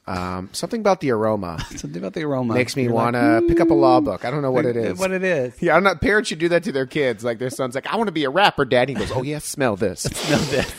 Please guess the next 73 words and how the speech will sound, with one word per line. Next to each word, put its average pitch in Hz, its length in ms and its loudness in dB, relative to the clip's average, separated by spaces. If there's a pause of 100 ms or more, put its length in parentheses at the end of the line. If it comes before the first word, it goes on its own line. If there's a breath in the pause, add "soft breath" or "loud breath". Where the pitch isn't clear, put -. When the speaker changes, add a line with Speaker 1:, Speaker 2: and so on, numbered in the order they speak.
(160)
Speaker 1:
"Yeah, 220 100 2
I'm 233 60 0
gonna 262 100 0
go 214 140 4
to 143 80 -2
school." 104 580 -2
<laughs> - 840 -4
Something 214 300 -6
about 156 460 4
<laughs> - 80 -16
this 131 160 -10
Speaker 2:
You 147 80 -2
Speaker 1:
chicken 170 240 0
Speaker 2:
can, - 20 -14
Speaker 1:
flavor. 117 320 -6
Speaker 2:
you 147 80 -2
can 151 140 -8
always 135 380 4
go 131 100 -6
back 113 180 -2
to 113 80 -10
school, 101 240 -10
though. 82 280 -8 (180)
Speaker 1:
Yeah. 123 240 2
Speaker 2:
You 82 60 0
can 123 180 -2
always 104 400 0
go - 100 -2
Speaker 1:
I, 135 60 6
Speaker 2:
back 131 140 2
to 135 60 0
Speaker 1:
I, 135 40 0
I 139 40 0
Speaker 2:
school. 143 120 0
Speaker 1:
don't 160 160 0
plan 120 180 -4
on 107 80 -4
going 101 160 -6
back 92 140 -6
to - 80 -14
school. 95 300 -8
I, 90 180 -8
um, 87 360 -10 (380)
I'm 95 120 -14
just - 160 -16
gonna 101 160 -12
keep, - 100 -4
Speaker 2:
I 101 40 2
don't 104 140 2
think 104 140 0
Speaker 1:
uh, - 20 -4
Speaker 2:
you're 107 80 -2
gonna 101 140 2
have 123 200 -2
to. 82 280 -8 (320 soft breath)
Are 135 80 4
Speaker 1:
Yeah, 147 60 4
Speaker 2:
they - 40 4
Speaker 1:
thank 135 80 2
Speaker 2:
supportive 147 340 0
Speaker 1:
you, 123 40 -6
brother. 104 140 -2
Speaker 2:
now 131 120 0
that 139 120 -4
they 107 120 -2
see, 117 240 -6
like, 104 160 -4
how 101 420 -2
you're 101 160 -10
starting 98 340 -4
to 98 60 -8
get 98 180 -8
successful? 92 600 -8